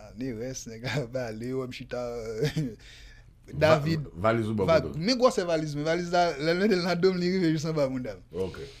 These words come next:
Speaker 1: Kounye a la, lè enjenyè David, misye te nan estidyo avan, e misye k te la sèlman,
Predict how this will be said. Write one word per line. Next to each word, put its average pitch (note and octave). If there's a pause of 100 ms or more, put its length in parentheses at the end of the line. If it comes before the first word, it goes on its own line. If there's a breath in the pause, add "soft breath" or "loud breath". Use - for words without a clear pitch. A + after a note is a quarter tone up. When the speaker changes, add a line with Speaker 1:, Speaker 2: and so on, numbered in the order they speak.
(640 loud breath)
Speaker 1:
Kounye F#3+
a G3
la, G#3+ (260)
lè C3+ (500)
enjenyè D3+
David, C#3+ (180)
misye A#2+
te B2+
nan B2
estidyo A#2+
avan, A#2+
e C3
misye A2+
k D#2+
te F2
la F#2
sèlman, C#3